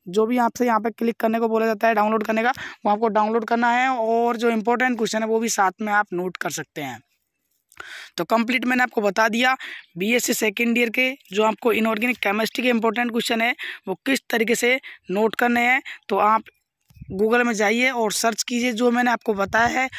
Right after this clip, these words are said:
सर्च करने के बाद जो वेबसाइट आएगी उस पे जाकर आपको ये कंप्लीट इंपॉर्टेंट क्वेश्चन नोट कर लेने हैं। ऐसी ही वीडियो देखना चाहते हैं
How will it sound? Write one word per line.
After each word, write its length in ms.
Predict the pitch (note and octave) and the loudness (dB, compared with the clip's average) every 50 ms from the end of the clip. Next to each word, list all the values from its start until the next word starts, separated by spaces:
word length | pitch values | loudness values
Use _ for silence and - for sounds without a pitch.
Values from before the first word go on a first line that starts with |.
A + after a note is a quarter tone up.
| - - - - | -14 -14 -12 -10
सर्च 280 | - - A3+ A3+ G#3+ - | -4 0 0 0 0 0
करने 220 | - A#3+ A3+ B3 B3 | -2 -2 -2 0 2
के 40 | A#3+ | 2
बाद 160 | A#3 A#3 A3 | 2 2 2
जो 120 | G#3+ A3+ | 2 0
वेबसाइट 480 | G3 F#3+ G#3 G3 - - A#3+ B3 G#3+ B3 | 2 2 0 0 0 0 0 0 2 2
आएगी 240 | A#3 A#3+ A#3+ A#3 B3+ | 0 2 0 -2 -4
उस 300 | B3+ - A3+ A3 - - | -4 -4 -4 -4 -4 -2
पे 140 | - B3 A#3 | -2 -2 0
जाकर 300 | A3+ G#3+ G3+ - A3+ A3 | 0 0 0 0 0 0
आपको 260 | G#3 G3+ - - A#3 | 0 0 0 2 2
ये 80 | A3+ - - | 2 2 0
कंप्लीट 440 | G#3 G3+ G3+ G3 A3+ A3+ A#3 A3 | -2 -4 -2 -2 -2 -2 -2 -2
इंपॉर्टेंट 520 | - G3+ G#3 G3 G#3+ G#3 F#3+ G#3+ A3 G#3+ G3 | -4 -6 -4 -2 -2 -2 -2 -4 -6 -6 -6
क्वेश्चन 280 | G#3 F#3+ - A3+ A3+ | -6 -4 -2 -2 -2
नोट 280 | G#3 F3+ F3 G3+ G#3+ - | -2 -2 -2 -4 -4 -4
कर 140 | - - E3+ | -6 -6 -4
लेने 220 | E3 D#3+ E3 E3+ E3+ | -4 -4 -4 -4 -4
हैं। 180 | C#3 D#3 D#3+ - - - - - - - - - | -6 -6 -8 -10 -14 -18 -18 -18 -18 -14 -8 -4
ऐसी 260 | F#3 F#3+ F#3+ - A#3 | -4 -2 -2 -2 -2
ही 60 | B3 | -2
वीडियो 240 | A3+ B3+ A#3 C4 B3 | -2 -2 -2 0 0
देखना 280 | G3+ A#3 A3+ G#3+ A3+ A#3 | 2 2 2 2 -2 -2
चाहते 360 | A3 - G#3+ A3 A3 A3+ A3+ | -2 0 0 0 0 0 0
हैं 140 | A3+ A#3 A#3+ | 0 -2 -2